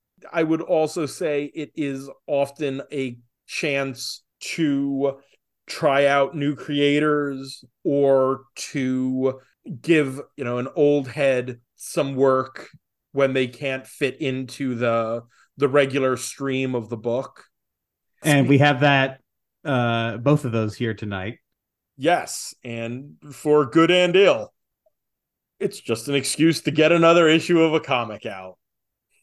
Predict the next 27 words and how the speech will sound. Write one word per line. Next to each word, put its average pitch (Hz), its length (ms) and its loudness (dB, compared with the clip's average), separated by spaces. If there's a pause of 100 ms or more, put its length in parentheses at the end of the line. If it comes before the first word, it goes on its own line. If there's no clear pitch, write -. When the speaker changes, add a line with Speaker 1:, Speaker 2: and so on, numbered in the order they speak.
(200)
Speaker 2:
Uh, 156 1200 4 (160)
comics, 165 720 -2 (480)
always 156 400 -2
been 147 180 -2
a 175 40 -4
business. - 720 -10
Speaker 1:
Yep. 101 400 -4 (360)
Now, 160 240 0
this 202 360 -2
first - 540 -4
story 135 640 0
is 156 200 -2
from 220 680 -4
the 147 320 -8
writer 165 720 4 (120)
of 170 520 2 (100)
Batman 131 960 -2
at 147 220 -4
this 135 220 -4
time. 98 720 -8
This 151 220 -6
is 147 460 0 (360)
early 196 500 6
in 151 220 -4
the 139 80 -6
Tom 131 380 -6
King 113 520 -10